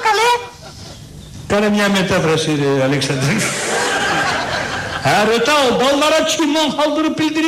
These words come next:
Speaker 2: μπαλταρίνο, ναι.
Speaker 1: Α, ξέρω και φτιάχνω και λουκουμάδες.
Speaker 2: Άλλο ρωτάω, μωρή, λέω, τον τόλα μπατσάλ, καλτρου, πιλτρι, καλταραγιού, το πράγμα σου λέω, γι' αυτό κόκκινο είναι.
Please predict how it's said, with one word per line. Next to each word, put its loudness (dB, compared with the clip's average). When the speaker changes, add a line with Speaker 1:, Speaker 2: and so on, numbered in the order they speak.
Speaker 2:
μπαλταρίνο, 2
ναι. 0
Speaker 1:
Α, 6
ξέρω 2
και 0
φτιάχνω 0
και 0
λουκουμάδες. 0
Speaker 2:
Άλλο 4
ρωτάω, 2
μωρή, 2
λέω, 0
τον 2
τόλα 4
μπατσάλ, 0
καλτρου, 0
πιλτρι, 0
καλταραγιού, 2
το 0
πράγμα 2
σου -4
λέω, 2
γι' 2
αυτό -2
κόκκινο 2
είναι. 0